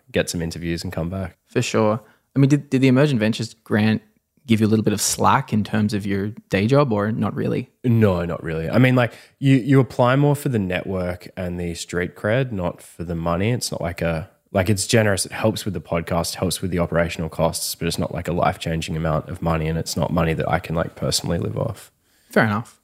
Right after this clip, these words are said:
Speaker 1: Yeah.
Speaker 2: But you, you did, uh, stop your day job much later in the year.
Speaker 1: Yeah.
Speaker 2: Is that right? So, so you're just focusing on the pod now, or?
Speaker 1: Yeah. So th-, this might be news to many listeners, but as of mid-September, I've been just doing the podcast.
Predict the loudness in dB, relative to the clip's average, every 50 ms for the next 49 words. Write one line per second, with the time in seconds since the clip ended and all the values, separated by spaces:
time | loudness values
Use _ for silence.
0 | -12 -8 -6 -6 -8 -8 _ _ _ _ _ _ _ _ _ 2 2 4 6 6
1 | 4 4 2 -2 -4 0 0 0 0 0 -4 -6 -2 0 2 2 2 2 0 -2
2 | -6 -4 0 0 0 2 0 -2 -2 -2 -4 -4 -6 -8 -8 -12 -16 -16 -8 -6
3 | -4 -2 0 0 0 0 0 0 -2 -2 0 0 0 0 0 2 4 4 4 2
4 | 0 -4 -4 -2 -2 -4 -2 0 0 0 0 0 0 0 0 0 0 -2 0 2
5 | 2 2 2 2 0 0 0 0 0 -2 0 0 2 0 0 0 -2 -2 -2 -2
6 | -2 0 0 0 0 0 2 4 4 6 6 4 2 0 0 0 2 2 4 2
7 | 2 0 -2 -2 -4 -4 0 2 2 2 2 0 -6 -2 0 2 2 2 2 0
8 | 0 0 0 -2 -4 -4 -6 -4 -4 -2 -2 -2 -2 -4 -2 -2 -2 -4 -6 -8
9 | -8 -6 -6 -4 -2 -2 -2 -2 -2 -4 -4 -4 -2 -2 -2 -2 0 0 -2 -2
10 | -2 -4 -6 -8 -8 -6 -4 0 2 2 2 2 0 -2 -2 -2 -2 -2 -2 0
11 | 2 0 0 -2 -4 -6 -6 -4 -2 -2 -4 -2 0 0 0 0 0 -2 -2 0
12 | 0 0 0 -2 0 0 0 0 0 0 -4 -6 -12